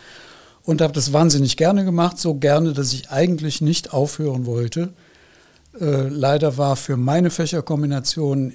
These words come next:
in der beliebten Metropole Köln, äh, keine reduzierte Stelle mehr zu kriegen, sodass ich das nicht machen konnte.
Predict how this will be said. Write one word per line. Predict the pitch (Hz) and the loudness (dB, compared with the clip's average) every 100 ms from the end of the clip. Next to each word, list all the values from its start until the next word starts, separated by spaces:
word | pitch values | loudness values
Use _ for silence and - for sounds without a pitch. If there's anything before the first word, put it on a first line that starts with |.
| - - | -12 -6
in | 139 160 151 | 0 0 2
der | 147 | 0
beliebten | 120 135 147 160 _ 165 143 | 0 0 0 -2 _ -4 -2
Metropole | 139 - 135 139 135 120 | -2 -4 -4 -2 -2 -2
Köln, | - 139 139 143 143 - _ _ _ _ _ - | -2 0 0 -2 -6 -20 _ _ _ _ _ -8
äh, | 127 120 113 | -4 -4 -4
keine | - 151 151 | 0 2 2
reduzierte | 143 139 - 160 127 | 2 2 0 0 -2
Stelle | 120 170 160 | -2 -2 0
mehr | 147 123 | -2 -2
zu | 139 | -6
kriegen, | - 147 135 | -4 -2 -2
sodass | 123 127 113 | -4 -6 -6
ich | - | -6
das | 117 143 | -2 2
nicht | 180 220 202 | 4 4 2
machen | 190 190 | 2 0
konnte. | 185 190 190 196 | -2 0 0 -2